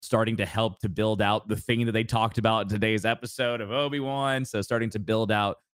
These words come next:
um, the way, if you will. And, uh, and so I'm pretty excited about that. I just, there's, uh, I'm starting to, to notice little bits and pieces that are gonna tie in more into,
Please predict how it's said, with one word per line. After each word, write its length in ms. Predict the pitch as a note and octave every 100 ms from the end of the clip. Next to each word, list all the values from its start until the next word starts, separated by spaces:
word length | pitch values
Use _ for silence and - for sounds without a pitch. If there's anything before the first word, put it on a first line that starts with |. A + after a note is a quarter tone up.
| _ -
um, 340 | F2+ E2 F2 F2+
the 220 | D#2+ F#2
way, 600 | F2 G2+ A2+ C3 D3 -
if 180 | C3 B2+
you 140 | D3+ C3+
will. 440 | B2+ D#3+ F3+ C#4 _ _ _ _ -
And, 420 | C3 B2 A#2+ A#2 A#2
uh, 300 | A2+ A2 A2
and 140 | A#2+ A#2+
so 140 | D3
I'm 80 | E3+
pretty 220 | - A3+
excited 420 | A#3 - C#4+ D#4+
about 300 | E3+ A#2+ F#2+
that. 200 | F#2 E2+ -
I 60 | B2+
just, 240 | D3 C#3
there's, 180 | D3 C#3
uh, 160 | B2+ B2
I'm 100 | C3
starting 260 | - E3 F#3+
to, 160 | E3+
to 240 | - - C#3
notice 640 | B2+ C3+ D#3 E3+ C#3+ - B2
little 400 | C3 F#3+ A3 A3
bits 420 | F3+ C#3 F#3+ - E3
and 140 | D#3
pieces 500 | A3 G#3+ - C3 G#2+
that 120 | A2+
are 220 | A#2 A2+ F#2+
gonna 200 | B2+ B2 - -
tie 280 | D#3+ D#3 D3+
in 280 | D#3 D3+
more 340 | C3 A2+ G#2+ G#2
into, 300 | A#2 A#2